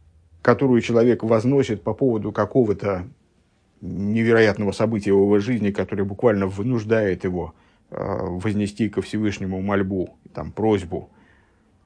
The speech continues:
также и они полагают выполнением обязанности молитвы,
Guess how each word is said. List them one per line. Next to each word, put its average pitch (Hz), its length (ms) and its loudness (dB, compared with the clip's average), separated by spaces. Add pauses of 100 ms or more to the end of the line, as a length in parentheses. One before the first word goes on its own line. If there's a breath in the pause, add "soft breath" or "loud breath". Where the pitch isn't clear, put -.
(800 soft breath)
также 120 380 4
и 113 80 4
они 120 400 2
полагают 127 540 4
выполнением 120 640 2
обязанности 123 480 0
молитвы, 185 680 -2